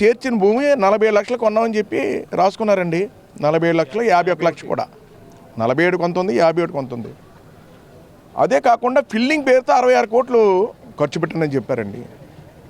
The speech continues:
ఏం ఫిల్లింగ్ అండి? పై పైన ఆడించారండి. ఫిల్లింగ్ చేస్తే ఎందుకు మునిగిపోద్దండి ఇది? ఆ ఫిల్లింగ్లో లాగేశారు అరవై ఆరు కోట్లు సుమారు,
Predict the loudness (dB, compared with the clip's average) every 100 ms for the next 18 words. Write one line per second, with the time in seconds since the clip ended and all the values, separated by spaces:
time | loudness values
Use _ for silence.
0 | -20 -20 -20 -10 -2 0 0 -2 -2 -2
1 | -4 -2 -2 0 0 0 -2 -6 -6 -6
2 | -8 -14 -16 -20 -20 -20 -20 -20 -18 -6
3 | -2 0 0 0 0 -2 -2 -2 0 0
4 | 0 0 -2 -6 -12 -20 -20 -20 -20 -20
5 | -20 -20 -8 0 0 0 -2 0 2 2
6 | 2 2 0 2 2 4 4 2 2 -2
7 | -4 -6 -4 0 0